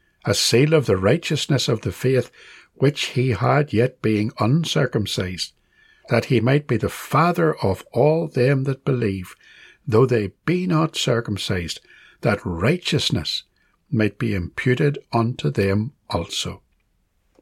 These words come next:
I can remember a humorous wee song that people would sing at social evenings. "Father Abraham had many sons."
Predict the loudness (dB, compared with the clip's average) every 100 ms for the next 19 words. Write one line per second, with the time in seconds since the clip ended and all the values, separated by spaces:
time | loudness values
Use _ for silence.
0 | _ _ _ _ _ _ _ -20 -20 -20
1 | -20 -20 -20 -14 -4 -2 0 0 0 0
2 | 0 -2 0 0 0 -2 -2 -2 -2 0
3 | 0 2 2 -2 -4 -2 -2 -2 -4 -2
4 | -2 -2 -4 -4 -4 -4 -4 -4 -4 -6
5 | -8 -14 _ _ _ _ _ _ _ 0
6 | 2 4 2 2 2 2 -2 -2 -4 -6
7 | _ _ _ _ _ -4 -2 -2 -2 -4
8 | -2 0 0 0 -4